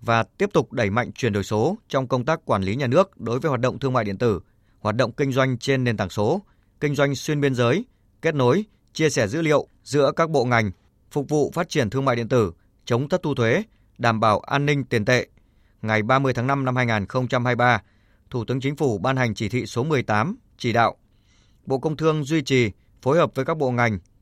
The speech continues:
trong việc hoàn thiện, sửa đổi các chính sách, pháp luật về quản lý nhà nước đối với thương mại điện tử, trong đó tăng cường chế tài xử lý vi phạm về lưu trữ và cung cấp thông tin theo quy định quản lý nhà nước về thương mại điện tử đối với các chủ thể của hoạt động thương mại điện tử, xây dựng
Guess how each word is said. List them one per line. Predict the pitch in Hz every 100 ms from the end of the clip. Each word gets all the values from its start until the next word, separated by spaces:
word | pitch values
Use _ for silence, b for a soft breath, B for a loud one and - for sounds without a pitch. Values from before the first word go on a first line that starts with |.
| _ _
trong | - 131
việc | 127 117
hoàn | 113 123 117
thiện, | 139 - -
sửa | - 143
đổi | 127 113
các | 95 147
chính | 135 139
sách, | 185 196 -
pháp | 180
luật | 139 - _ _ -
về | 123
quản | 120 123 98
lý | 131
nhà | 135
nước | 156 202 -
đối | 123 139
với | 160
thương | 160
mại | 147
điện | 117 101
tử, | 120 87 - _ _ _ _
trong | - 139
đó | 131
tăng | 139 160
cường | 127 143 120
chế | - 135
tài | 131 117
xử | - 120
lý | 104 135
vi | 151 151
phạm | 143 131 - -
về | 117 117
lưu | 117 151 147
trữ | 165 185 254 -
và | 113 107
cung | 160 143
cấp | 190
thông | 160 135
tin | 147 131 - -
theo | 139 135
quy | - 135
định | 143 - _ _
quản | 107 95
lý | 131
nhà | 135
nước | 160 190
về | 117 110
thương | 123
mại | 123
điện | 104
tử | 113 117 85 _ _ _ _ -
đối | 123 147
với | 170
các | 196 -
chủ | 135
thể | 117 117 85 -
của | 104
hoạt | 104
động | 123 120 -
thương | 131
mại | 123 101
điện | 98
tử, | 117 92 - _ _ _ _ _
xây | - 170
dựng | 160 151